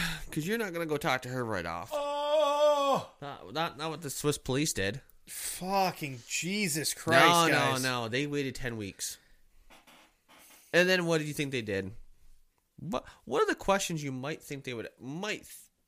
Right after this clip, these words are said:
Speaker 1: think they would ask?
Speaker 2: I, I don't even wanna hazard a guess 'cause they're just gonna be like, "So how was your day?"
Speaker 1: <laughs>
Speaker 2: You know?
Speaker 1: They're not
Speaker 2: "Wh-,
Speaker 1: polite.
Speaker 2: where, where'd you, where'd you get that? You know, that coffee smells really good. Where did you get that?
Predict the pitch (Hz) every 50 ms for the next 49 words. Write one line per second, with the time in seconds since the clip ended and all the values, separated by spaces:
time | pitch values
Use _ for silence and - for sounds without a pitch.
0 | _ - - 196 185 - 156 139 120 117 107 98 104 - - - _ - _ _
1 | _ _ _ _ _ _ _ _ _ _ _ _ _ _ _ _ _ _ _ _
2 | _ _ _ _ _ _ _ _ _ _ _ _ _ _ - - - - - -
3 | - - 151 165 - 170 185 190 196 196 185 185 175 175 175 165 139 139 151 151
4 | 143 160 160 147 135 123 135 135 143 - - 165 156 127 151 151 139 151 - 160
5 | 143 147 143 139 131 - - - _ _ _ _ _ - - 196 160 - 131 123
6 | 127 143 151 135 147 160 160 156 190 226 247 220 151 113 104 - - _ - -
7 | - - - - - - 139 123 - - 147 131 127 131 147 165 165 _ _ _
8 | _ _ _ _ _ _ _ _ _ _ _ _ _ _ _ _ _ _ _ _
9 | _ _ _ - - - - - - _ _ _ _ _ _ - 104 117 175 -
10 | - - - 107 101 - 104 98 92 92 160 185 208 - 180 185 196 180 170 214
11 | 240 208 165 160 156 151 190 208 175 226 220 - - 208 - - 165 160 156 165
12 | 170 - - 190 247 - 269 226 - - 196 185 165 156 170 175 185 180 214 220
13 | 190 151 139 139 147 156 151 165 175 170 185 202 - - 190 151 120 110 107 -